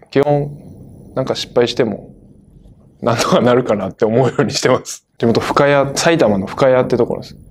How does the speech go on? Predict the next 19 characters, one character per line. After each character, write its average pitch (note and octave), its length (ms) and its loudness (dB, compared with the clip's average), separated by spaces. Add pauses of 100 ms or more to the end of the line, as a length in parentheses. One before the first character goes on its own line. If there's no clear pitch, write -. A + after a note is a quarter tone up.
(500)
ネ B2 200 4
ギ G2+ 420 0
で - 80 -16
す - 140 -14
ね。 - 440 -12 (1500)
ネ G#3 240 2
ギ。 - 220 -4 (800)
<laughs> - 840 0
僕 A#3+ 460 2
は A#3+ 120 2
感 G#3+ 240 0
じ G#3 80 2
な G#3+ 120 2
い - 20 2
ん E3+ 40 2
で - 40 2
す - 60 -10
け G#2 100 -2
ど、 G2 340 -8